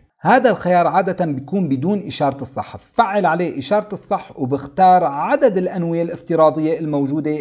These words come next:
بالكامل، أربعة أو ثمانية على حسب شو موجود عندك. بعد ما انتهيت بضغط موافق ومن ثم موافق. بيتطلب منك إعادة التشغيل، بتعمل إعادة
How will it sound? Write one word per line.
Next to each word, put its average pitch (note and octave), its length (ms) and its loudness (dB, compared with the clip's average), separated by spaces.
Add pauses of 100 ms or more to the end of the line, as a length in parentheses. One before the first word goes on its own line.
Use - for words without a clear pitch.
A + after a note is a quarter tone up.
(100)
بالكامل، B2+ 680 0 (420)
أربعة F#3+ 540 4
أو C#3+ 200 2
ثمانية F#3 380 -2
على C#3+ 260 -2
حسب D3 280 -4
شو C#3+ 160 -2
موجود C3+ 500 0
عندك. G#2+ 360 -2 (320)
بعد E3+ 300 2
ما G3 120 0
انتهيت G3+ 600 -2
بضغط B2+ 420 0
موافق F#3 600 2
ومن C#3 280 0
ثم C3 200 0 (320)
موافق. B2+ 540 0 (300)
بيتطلب C#3+ 580 2
منك A#2+ 280 -2
إعادة F#3 380 2
التشغيل، F#3 480 -6
بتعمل C3+ 480 -2
إعادة A2 420 0